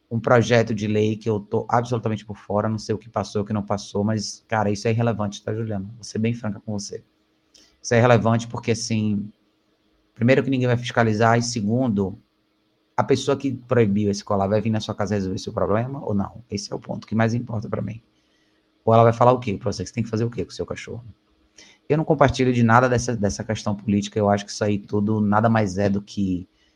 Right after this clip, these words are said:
uma balela gigantesca pra tortar a cabeça de vocês no sentido que não faz sentido, que, que não vai levar a lugar nenhum, tá? É tudo jogo político, isso não tem nada a ver com o bem-estar de cachorro. Até porque se tivesse, todas essas pessoas que estavam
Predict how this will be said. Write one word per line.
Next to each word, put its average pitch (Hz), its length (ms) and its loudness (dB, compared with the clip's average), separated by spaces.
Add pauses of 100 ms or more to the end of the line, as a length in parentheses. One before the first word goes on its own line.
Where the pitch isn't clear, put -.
(300)
uma 113 100 0
balela 107 360 4
gigantesca 104 680 0
pra 98 480 0 (1000)
tortar 107 360 4
a 101 40 6
cabeça 104 360 0
de 107 80 -2
vocês 101 380 0
no 101 100 2
sentido 101 360 -4
que 101 60 -8
não 107 80 -2
faz 101 180 -2
sentido, 101 380 -6
que, 110 220 -2
que - 140 -8
não 107 100 2
vai 107 100 4
levar 107 220 2
a - 20 4
lugar 113 220 2
nenhum, 120 220 -4 (240)
tá? - 260 -6 (400)
É 101 60 -6
tudo 139 260 -2
jogo 131 180 4
político, 117 440 0
isso - 120 -10
não 117 80 0
tem 113 140 0
nada 117 180 2
a 113 40 2
ver 104 180 2
com 110 160 -8
o 107 40 -2
bem-estar 101 420 0
de 95 80 -4
cachorro. - 420 -10 (180)
Até 104 160 -8
porque - 140 -6
se 123 100 -6
tivesse, 117 560 2
todas 120 280 0
essas 113 160 -12
pessoas 113 320 -4
que - 80 -14
estavam 98 340 2